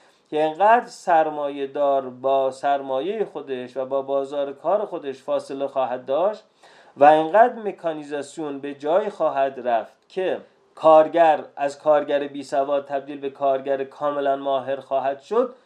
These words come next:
که بعد از مدتی کارگران با اتحادی که بینشون پیش خواهد اومد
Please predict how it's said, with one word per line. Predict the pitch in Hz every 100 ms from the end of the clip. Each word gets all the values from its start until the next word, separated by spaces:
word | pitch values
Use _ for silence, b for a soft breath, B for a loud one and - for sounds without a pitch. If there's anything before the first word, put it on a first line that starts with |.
| b _
که | 180
بعد | 170 214 240
از | 262 247
مدتی | 214 208 170 175 170 170 170 175 175 _ _ _ _ _
کارگران | 160 165 165 170 170 185 233 262 247 _ _ -
با | 143 156 156 147 - _ _
اتحادی | - 170 - 160 170 233 247
که | 220
بینشون | 196 175 160 - 151 143 _ _ _ _ _
پیش | 170 160
خواهد | - 156 151 156
اومد | 156 160 185 240 240